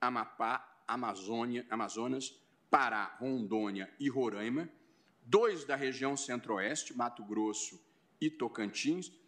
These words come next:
e parte da região oeste do Maranhão, Maranhão que já fica no Nordeste. A região amazônica também é o habitat de uma variedade de povos e culturas,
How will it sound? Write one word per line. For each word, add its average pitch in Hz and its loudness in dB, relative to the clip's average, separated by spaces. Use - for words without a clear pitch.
e 156 0
parte 165 -2
da 135 0
região 131 -2
oeste 131 -2
do 123 -2
Maranhão, 113 0
Maranhão 110 0
que 110 -12
já 117 -4
fica 113 -4
no 101 -4
Nordeste. 95 -2
A - 0
região 139 0
amazônica 143 -2
também 139 0
é 123 0
o 127 4
habitat 131 0
de 143 -4
uma 135 0
variedade 131 -2
de 131 -4
povos 147 -2
e 165 -2
culturas, 156 -2